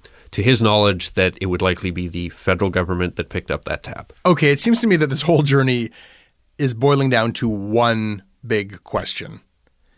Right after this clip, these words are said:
Speaker 2: which is curiously unanswered in their response. Is this limited to foreign dignitaries, which would be fine, or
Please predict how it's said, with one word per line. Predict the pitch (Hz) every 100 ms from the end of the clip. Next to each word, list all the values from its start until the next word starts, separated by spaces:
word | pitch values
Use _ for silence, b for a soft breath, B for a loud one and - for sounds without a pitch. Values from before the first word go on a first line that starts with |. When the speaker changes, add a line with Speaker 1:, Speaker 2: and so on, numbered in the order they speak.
| _ _
Speaker 2:
which | 113 123 - - _ _ _ _ -
is | 147 139 127 - - _ _ _ _ -
curiously | - - 202 196 175 147 - 135 131
unanswered | - 123 117 117 113 - 98 92
in | 107 104
their | 95
response. | 98 - - 87 - - - _ _ _ _ _ _ _ _ _ _ _ _ _ 151
Is | 170 160
this | 131 131 123 - - 110
limited | 113 139 185 208 208 226 - _ -
to | -
foreign | 185 190 180
dignitaries, | 156 151 143 143 139 135 139 - _ -
which | 117 -
would | 143 143
be | 180
fine, | - - 139 107 98 101 113 - b b b b b
or | 190 185 127 110 107 117